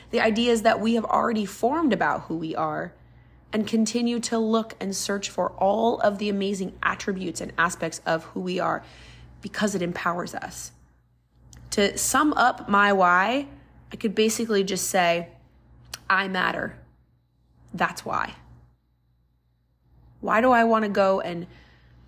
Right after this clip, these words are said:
build a business speaking to people, telling them about their power? Why? Because I matter. That's why. I matter, and I want you to be convinced of the fact that you matter so much so that you will go and do whatever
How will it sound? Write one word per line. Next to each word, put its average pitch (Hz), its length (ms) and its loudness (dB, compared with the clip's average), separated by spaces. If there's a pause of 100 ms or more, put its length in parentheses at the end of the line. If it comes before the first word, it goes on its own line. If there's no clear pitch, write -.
(240)
build 214 260 4
a 226 40 4
business 196 400 0
speaking - 560 -4
to 190 60 2
people, 180 420 -4
telling 202 500 0
them 190 140 0
about 175 260 0
their 170 140 -4
power? 165 340 -6
Why? 226 540 -2
Because 202 260 -6
I 175 140 0
matter. 175 500 -8 (500)
That's - 280 -6
why. - 260 -10 (560)
I 220 220 2
matter, 190 360 0
and 180 140 -2
I 180 120 0
want 180 300 -2
you 185 600 -2 (220)
to 196 100 -4
be 180 140 -6
convinced 190 1000 -2
of 170 100 -12
the - 80 -8
fact - 260 -6
that - 160 -10
you 185 360 -2
matter 170 520 -4
so 202 520 2
much - 520 2 (1300)
so - 120 -6
that 185 140 2
you 214 140 -2
will 196 80 0
go 190 200 -4
and 185 140 -4
do 196 100 -4
whatever 196 640 -2